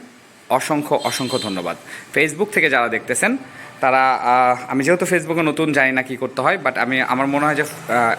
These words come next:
পেজটাতে একটা ফলো দিতে হবে এবং লাইক, শেয়ার করলে হয়তোবা এই ভিডিওটা দেখে অন্য কারো উপকার হতে পারে। দর্শক, অভি লাইফ ওকে YouTube চ্যানেলে সবসময় মেলামাইন বোর্ড আসবাবপত্রের রিভিউ করা হয় এবং ঢাকা ফার্নিচার বাজার, আহ, এই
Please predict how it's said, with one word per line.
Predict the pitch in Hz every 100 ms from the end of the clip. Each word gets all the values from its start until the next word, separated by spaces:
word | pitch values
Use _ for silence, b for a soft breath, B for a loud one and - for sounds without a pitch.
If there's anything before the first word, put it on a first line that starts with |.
| -
পেজটাতে | - 147 147 156 147
একটা | 139 147
ফলো | - 160 165
দিতে | 165 165
হবে | 160 160 220
এবং | 160 139
লাইক, | 120 120
শেয়ার | - 135 120
করলে | 120 120 196 - B B B
হয়তোবা | - 135 139 165 233
এই | 139
ভিডিওটা | 123 131 143 147
দেখে | 127 123
অন্য | 151 123
কারো | 117 113
উপকার | 104 101 101
হতে | 135 120
পারে। | 113 87
দর্শক, | 123 151 190
অভি | 131 143
লাইফ | 170 165
ওকে | 160 160
YouTube | 151 156
চ্যানেলে | 160 151 180
সবসময় | 196 202 - 190 117 - B B -
মেলামাইন | 143 175 185 180
বোর্ড | 175
আসবাবপত্রের | 147 139 147 147 147 131
রিভিউ | 123 135
করা | 135 131
হয় | 123 175
এবং | 160 151
ঢাকা | 123 127 147
ফার্নিচার | 156 160 180 196 165
বাজার, | 127 107 131
আহ, | 240 - - - - - 117 123 120 - -
এই | 131 165 185